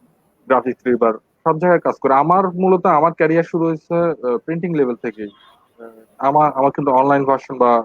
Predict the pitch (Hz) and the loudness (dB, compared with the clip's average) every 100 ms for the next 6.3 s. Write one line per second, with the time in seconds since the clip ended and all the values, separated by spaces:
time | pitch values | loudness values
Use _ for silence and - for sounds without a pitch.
0 | 113 117 113 117 - 117 113 131 - _ | -2 -2 0 -4 -4 -8 -6 -6 -10 _
1 | _ _ - 120 151 156 156 151 143 147 | _ _ -6 -2 2 2 0 -4 0 2
2 | 139 131 127 113 113 110 - 123 113 104 | 4 4 2 0 0 0 -4 -4 -2 -4
3 | 107 123 - 139 139 147 139 135 - - | -4 -4 -6 -8 -2 0 0 -2 -10 -6
4 | 170 - 135 127 120 117 113 - 107 104 | -6 -4 -4 -4 2 2 0 -4 -4 -4
5 | _ _ _ _ _ _ _ _ _ - | _ _ _ _ _ _ _ _ _ -20
6 | 120 113 113 | -16 -14 -14